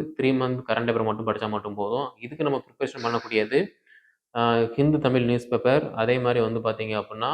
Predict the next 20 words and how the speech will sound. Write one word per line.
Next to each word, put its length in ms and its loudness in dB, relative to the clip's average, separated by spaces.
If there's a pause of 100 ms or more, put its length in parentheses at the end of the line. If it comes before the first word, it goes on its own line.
(720)
தினமணி 320 4
பேப்பர், 320 -2
இந்த 220 0
ரெண்டு 200 4
பேப்பருமே 340 0
வந்து 160 0
பாத்தீங்கன்னா 340 0 (200)
யூஸ் 200 -8
பண்ணிக்கலாம். 480 -6 (320)
அதுக்கு 220 6
அடுத்து 200 4
வந்து 180 0
பாத்தீங்கன்னா, 400 -2 (640)
புவியியல். 600 6 (600)
புவியியலை 400 6
பொறுத்த 280 4
மட்டும் 340 4
வந்து 140 0
பாத்தீங்க 340 0
அப்படின்னா, 340 0